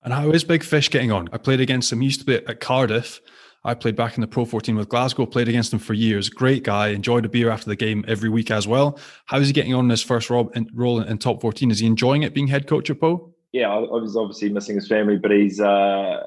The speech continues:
Speaker 2: he's enjoying the challenge of top fourteen. And, um, I think his area around the set piece and the line out, um,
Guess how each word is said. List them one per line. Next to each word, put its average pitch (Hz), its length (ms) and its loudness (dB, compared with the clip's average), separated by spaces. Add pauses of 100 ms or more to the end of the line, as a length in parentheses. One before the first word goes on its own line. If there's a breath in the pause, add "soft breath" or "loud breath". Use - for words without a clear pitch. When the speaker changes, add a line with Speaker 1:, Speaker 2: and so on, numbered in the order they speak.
(120)
Speaker 2:
he's 107 140 -6
enjoying 127 340 2
the 117 80 2
challenge 107 500 -4
of 98 240 -6
top - 240 -8
fourteen. 101 460 -4
And, 95 240 -10 (560)
um, 92 880 0
I 98 60 -2
think 104 260 -2
his 101 220 2
area 101 320 6
around 98 200 2
the 95 80 -6
set - 240 -8
piece 101 320 2
and 95 120 -6
the 95 40 -2
line 98 260 0
out, 98 260 -2 (200)
um, 95 400 -8